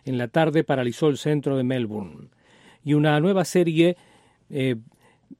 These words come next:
de la Guerra de las Galaxias está en desarrollo, en esta ocasión para el futuro servicio de reproducción en línea Disney Plus de Walt Disney, según se informó. Este fue un avance informativo de La Voz de América.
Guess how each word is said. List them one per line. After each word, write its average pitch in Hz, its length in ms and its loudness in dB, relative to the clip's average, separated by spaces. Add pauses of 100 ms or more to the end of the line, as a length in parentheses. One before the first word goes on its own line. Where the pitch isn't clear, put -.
(600)
de 143 220 2
la 123 220 2
Guerra 151 260 2
de 131 60 4
las 139 120 2
Galaxias 160 680 2
está 147 300 0
en 139 80 0
desarrollo, 160 840 2
en 139 200 0
esta 151 380 2
ocasión 165 600 0
para 180 160 2
el 139 100 0
futuro 220 300 -2
servicio 185 460 0
de 165 80 6
reproducción 147 500 0
en 147 140 0
línea 165 480 2
Disney 147 460 -2
Plus 156 320 2
de 143 80 2
Walt 139 320 0
Disney, 143 480 -2 (200)
según 139 440 -2
se 127 320 -2
informó. 120 640 -6 (880)
Este 160 260 0
fue 185 100 0
un 185 60 4
avance 196 260 4
informativo 165 600 2
de 120 60 0
La 113 140 -2
Voz 160 340 -2
de 143 100 4
América. 117 600 -2